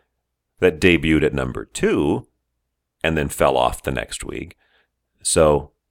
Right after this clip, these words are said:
it's not something that's going to be unusual. Well, unusual. Not going to be rare going forward. All right.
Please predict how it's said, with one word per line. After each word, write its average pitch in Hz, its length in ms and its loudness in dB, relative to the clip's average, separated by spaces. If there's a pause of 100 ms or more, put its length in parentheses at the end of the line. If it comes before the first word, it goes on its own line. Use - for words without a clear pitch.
(160)
it's 107 160 -2
not 120 240 2
something 104 180 0
that's 90 160 2
going 82 220 0
to 76 100 -8
be 67 400 -2 (840)
unusual. 80 960 0 (240)
Well, 135 160 4
unusual. 67 580 -2 (320)
Not 110 240 2
going 95 140 2
to 80 40 2
be 73 120 -2
rare 65 480 2
going 60 300 -10
forward. - 520 -10 (2500)
All 196 80 0
right. 104 280 2